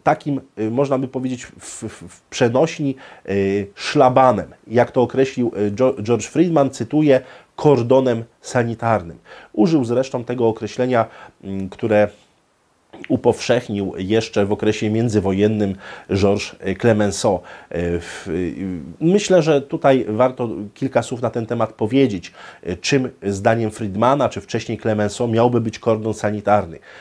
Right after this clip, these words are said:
Miałby być to taki blok, mm, państw, y, niezależnych, przynajmniej formalnie niezależnych, niepodległych, które jednak, y, w swojej polityce zagranicznej, w swojej polityce bezpieczeństwa, polityce obronnej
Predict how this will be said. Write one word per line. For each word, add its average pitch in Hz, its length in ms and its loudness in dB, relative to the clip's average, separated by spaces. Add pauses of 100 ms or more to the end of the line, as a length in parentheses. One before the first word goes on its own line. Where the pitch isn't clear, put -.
(200)
Miałby 165 320 2
być 175 160 -10
to 156 80 -8
taki 147 300 -2
blok, 120 460 -2 (320)
mm, 90 300 -6 (140)
państw, 131 520 0
y, 101 260 -2
niezależnych, 131 880 2
przynajmniej 127 380 -4
formalnie 123 540 0
niezależnych, 110 680 -2
niepodległych, 110 680 -4 (340)
które 143 240 2
jednak, 170 680 -2
y, 107 160 -2 (100)
w - 60 -16
swojej 131 300 -2
polityce 127 520 -2
zagranicznej, 127 760 0
w - 40 -12
swojej 113 260 -2
polityce 113 500 -2
bezpieczeństwa, 127 840 0
polityce 104 480 -6
obronnej 131 640 2